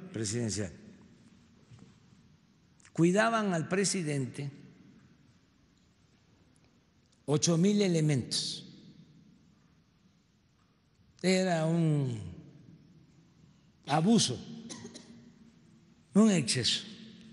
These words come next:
una extravagancia. No creo que cuiden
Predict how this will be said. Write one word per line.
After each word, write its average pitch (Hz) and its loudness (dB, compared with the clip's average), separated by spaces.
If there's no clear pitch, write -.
una 220 4
extravagancia. 120 -2
No 185 2
creo 190 0
que - -6
cuiden 160 -4